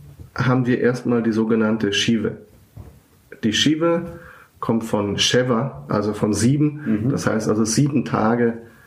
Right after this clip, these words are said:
Speaker 1: ist die erste Trauerzeit.
Speaker 2: Mhm.
Speaker 1: Und das ist eine sehr intensive Trauerzeit. Das heißt, in diesen ersten sieben Tagen,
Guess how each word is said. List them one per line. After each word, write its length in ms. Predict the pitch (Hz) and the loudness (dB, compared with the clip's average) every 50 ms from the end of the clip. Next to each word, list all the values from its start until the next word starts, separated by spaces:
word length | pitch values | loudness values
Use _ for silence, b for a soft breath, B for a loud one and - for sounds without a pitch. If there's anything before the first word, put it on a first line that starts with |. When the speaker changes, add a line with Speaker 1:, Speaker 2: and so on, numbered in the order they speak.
| B B | B B
Speaker 1:
ist 200 | - - - - | -6 -4 -2 0
die 80 | 120 113 | 0 0
erste 340 | 104 107 110 - - - - | 2 0 0 0 0 -2 -2
Trauerzeit. 720 | - - 101 110 139 147 143 - 147 151 165 196 - - 113 | 0 0 0 2 0 0 0 0 0 0 0 0 -2 -2 -2
Speaker 2:
Mhm. 260 | 107 110 139 175 165 - - - | 0 0 0 -2 -2 -6 -4 -2
Speaker 1:
Und 120 | 113 110 | 2 2
das 120 | 117 120 | 4 2
ist 100 | 131 131 | 2 2
eine 80 | 123 113 | 0 0
sehr 220 | - - 107 - | 0 0 0 0
intensive 540 | - 107 - 101 101 98 - 107 101 104 101 | 0 -2 -2 -2 -2 0 0 0 2 2 -2
Trauerzeit. 720 | - - - 95 92 92 92 - - - - 127 135 - - - B B B B B B B B B B - | -2 -2 0 0 0 -2 -4 -2 -2 -2 -2 -2 -4 -6 -12 -16 B B B B B B B B B B -2
Das 80 | - | 0
heißt, 180 | 110 107 - 117 | 0 0 2 2
in 60 | 104 | 2
diesen 240 | 110 110 113 113 - | 2 2 2 0 0
ersten 360 | - 120 120 127 - - 110 | 2 2 0 0 0 -2 0
sieben 280 | - 127 123 110 110 107 | 0 0 0 0 0 0
Tagen, 500 | 120 101 104 113 120 123 123 131 131 | 0 0 2 2 2 2 0 -2 -2